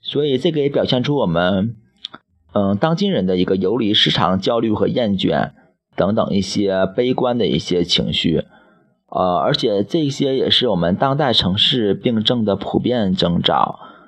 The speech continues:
就是迈克尔斯通这个男主角呢，成为了我们每个人的一个镜像，他困于情感，逃离情感，又追逐情感的状态，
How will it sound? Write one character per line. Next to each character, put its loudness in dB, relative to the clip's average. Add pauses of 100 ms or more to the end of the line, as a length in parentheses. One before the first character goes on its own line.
(1400)
就 -2
是 0
迈 0
克 0
尔 0
斯 0
通 0
这 2
个 0
男 0
主 2
角 -2 (100)
呢， 2
成 0
为 2
了 2
我 2
们 0
每 0
个 0
人 2
的 2
一 4
个 0
镜 0
像， 0 (380)
他 0
困 -2
于 2
情 0
感， 0 (280)
逃 0
离 2
情 0
感， 0
又 0
追 0
逐 0
情 0
感 0
的 2
状 0
态， -2